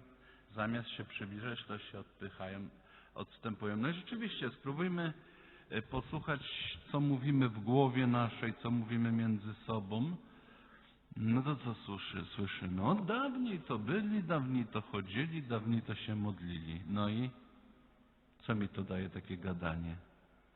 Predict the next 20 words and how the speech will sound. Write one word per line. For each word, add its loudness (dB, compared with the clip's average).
Ja 8
już 6
mam 6
też 0
swoje 2
dawniej. 0
Dawniej 2
to 0
na 2
pierwszej 0
parafii 0
to -4
ja, 0
na 0
drugiej -2
parafii -4
to -4
ja. -2
No 4
i 4